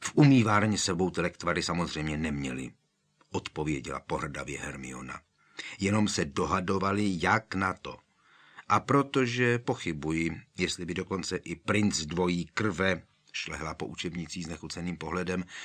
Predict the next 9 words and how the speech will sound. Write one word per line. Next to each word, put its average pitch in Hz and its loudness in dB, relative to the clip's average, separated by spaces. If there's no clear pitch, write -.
„dokázal 104 4
vymyslet 92 2
protijed 98 2
na 92 2
tucet - -2
různých 98 0
nápojů 87 2
lásky 87 0
najednou, 107 4